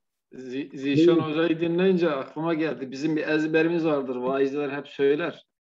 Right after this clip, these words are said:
Speaker 1: İşte, e, Mısır'dan bir doktor gelmiş, bir sene bakmış ki hiç hasta yok.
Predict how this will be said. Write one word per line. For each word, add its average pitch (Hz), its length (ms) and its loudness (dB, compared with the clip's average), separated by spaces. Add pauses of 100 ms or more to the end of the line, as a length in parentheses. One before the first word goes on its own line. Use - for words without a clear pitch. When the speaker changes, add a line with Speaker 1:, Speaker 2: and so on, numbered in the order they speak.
(640)
Speaker 1:
İşte, - 240 -4
e, 127 480 -2
Mısır'dan 135 640 -2
bir 139 220 2
doktor 139 360 0
gelmiş, 131 520 -4
bir 147 140 -2
sene 131 360 -2
bakmış 139 360 -6
ki 131 200 -6
hiç 143 160 -6
hasta 135 360 -4
yok. 160 300 -2